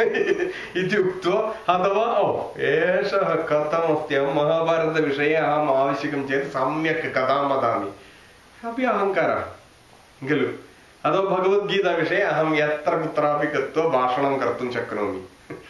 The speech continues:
किमर्थं भवान् भगवद्गीतां पठितवान्? तेन कः लाभः? किल, विद्या ददाति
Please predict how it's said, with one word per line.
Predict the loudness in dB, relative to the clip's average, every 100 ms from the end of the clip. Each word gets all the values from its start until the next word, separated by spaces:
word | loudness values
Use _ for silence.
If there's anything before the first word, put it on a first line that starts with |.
| -20 -6
किमर्थं | -2 0 0 0
भवान् | 2 2 2
भगवद्गीतां | 2 2 0 0 -2 0 0
पठितवान्? | -2 -4 -4 -6 -8 -10 -18 -20 -20 -20 -20 -20 -20 -20 -20 -4
तेन | -2 0
कः | 0 0 2
लाभः? | 2 2 2 0 -2 -6 -12 -20 -20 -20 -20 -20 -20 -20 -20 -20 -20 -20 -20 -20 -20 -8
किल, | -4
विद्या | -2 -4 -8 0 2 2
ददाति | 2 2 0 2 2 2 2 2 0 0 -4